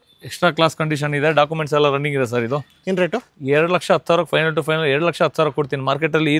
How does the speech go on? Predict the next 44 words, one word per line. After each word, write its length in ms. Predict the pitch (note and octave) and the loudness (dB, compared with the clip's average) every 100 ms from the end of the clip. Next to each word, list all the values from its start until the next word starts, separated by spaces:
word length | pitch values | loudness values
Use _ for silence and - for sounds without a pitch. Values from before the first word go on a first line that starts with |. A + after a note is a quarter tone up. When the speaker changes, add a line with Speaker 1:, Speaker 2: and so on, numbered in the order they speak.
| D3+ | 2
Speaker 1:
ತರ 120 | D#3 C#3+ | 2 2
ಟೆಸ್ಟ್ 200 | C#3+ - | -2 0
ಇರೋದು 180 | D#3+ C#3+ | 0 2
ಎರಡೂವರೆ 240 | C#3+ D3+ C#3+ | 4 4 2
ಲಕ್ಷ 120 | C3+ C#3 | -2 -6
ಕಡಿಮೆ 180 | C#3 D3 C3 | -8 -8 -4
ಸಿಗಲ್ಲ 240 | B2 B2 A2+ | -2 0 -2
ನಿಮ್ಗೆ. 120 | A2+ G3+ | -4 -2
Speaker 2:
ಇನ್ನು 100 | G#3 | 0
ಕಮ್ಮಿ 160 | G3+ G#3 | 4 6
Speaker 1:
Challenging 160 | D3+ | 6
Speaker 2:
ಮಾಡ್ಕೊಡ್ತೀರಾ 380 | E3+ F#3 D3 F3+ | 4 2 2 2
Speaker 1:
price. 100 | D#3+ | 2
Speaker 2:
on 60 | E3+ | 0
table? 240 | D#3+ C3+ D3 | -2 -2 -2
Speaker 1:
ಇನ್ನೂ 260 | F3 G3+ G#3+ | 0 2 4
ಐದು 100 | F3 - | 4 4
ಸಾವಿರ 160 | F3+ F3 | 4 4
ಹೆಚ್ಚು 160 | C#3 D3 | 0 -4
ಕಡಿಮೆ 160 | D3+ C3 | -4 -6
ಮಾಡ್ಕೊಡ್ತೀನಿ. 400 | A#2 A#2 A2+ A2+ _ - A3+ | -8 -10 -12 -20 _ 0 0
Speaker 2:
ನೆಕ್ಸ್ಟ್ 180 | - E4+ | 4 4
ವೆಹಿಕಲ್ 240 | D4+ D#4 C#4 | 6 4 6
ಇಲ್ಲೊಂದು 240 | C4+ B3+ A#3+ | 6 6 6
ಎ 40 | - | 6
ಸ್ಟಾರ್ 200 | D#4 C4+ | 4 6
ಇದೆ, 100 | A#3+ G#3+ | 4 2
ಮತ್ತೊಂದು 280 | G#3 C#4 A#3+ | 4 2 4
ಗಾಡಿ, 140 | G#3+ A#3 | 4 4
ಇದ್ರ 120 | B3 A#3+ | 2 2
ಡೀಟೇಲ್ಸ್? 300 | A3 A#3 D4 C4 _ - _ _ - | 4 2 2 -6 _ -20 _ _ 4
Speaker 1:
ಸರ್, 120 | G#3+ G#3 | 6 6
ಅವಾಗ 140 | G#3+ E3+ | 4 4
ತೋರಿಸಿದ್ದು 340 | A3+ A#3 A#3 F#3+ | 4 2 0 6
ವಿ 80 | A3 | 4
ಎಕ್ಸ್ 140 | G#3 A3 | 6 4
ಐ, 40 | F#3+ | 4
ಇವಾಗ 120 | G#3+ F#3 | 2 4
ತೋರಿಸ್ತಾ 240 | G#3+ - G#3+ | 0 4 4
ಇರೋದು 200 | A3 G3+ E3 | 4 4 4
ಜೆಡ್ 160 | F3 | 4
ಎಕ್ಸ್ 140 | F#3+ G#3+ | 4 4
ಐ. 40 | D#3+ - - | 2 0 -10
Speaker 2:
ಹ್ಮ್. 140 | G#3 | -10